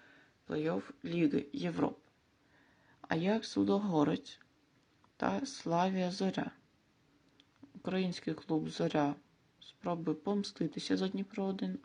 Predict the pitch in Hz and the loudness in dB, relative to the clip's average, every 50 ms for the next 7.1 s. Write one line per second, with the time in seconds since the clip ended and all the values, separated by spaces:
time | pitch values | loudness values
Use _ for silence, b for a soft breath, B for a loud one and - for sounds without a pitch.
0 | _ - 175 185 202 233 269 269 269 - _ _ b b b b b b b b | _ -4 -4 -2 0 0 -2 -2 -4 -12 _ _ b b b b b b b b
1 | b b b b b _ _ _ _ - 160 160 160 156 160 175 175 190 196 196 | b b b b b _ _ _ _ -8 0 2 2 2 4 2 2 2 2 2
2 | 190 - - 180 185 185 - - 165 165 - - 170 - - - 165 156 170 175 | 0 -2 -4 -2 -2 -2 -4 -4 -6 -8 -6 -8 -10 -10 -8 -6 -4 -4 -2 -2
3 | 190 196 202 214 - - - - - - _ - 175 156 165 175 175 185 190 190 | -2 -2 -2 -4 -8 -10 -14 -14 -16 -18 _ -2 0 0 0 0 0 0 0 0
4 | 190 - - - 151 147 156 160 180 - - - - - 247 247 285 277 B B | -2 -4 -2 -2 0 0 0 -2 -6 -8 -12 -16 -2 2 2 2 2 0 B B
5 | B B B B B B B _ - 185 - - - - - - - 180 175 180 | B B B B B B B _ -4 -4 -4 -4 -4 -4 -2 0 0 0 0 -2
6 | - - - _ _ _ _ _ _ - - 165 151 - - - - - - - | -4 -6 -12 _ _ _ _ _ _ 0 2 2 4 2 2 0 -4 -10 -16 -16
7 | - - | -16 -18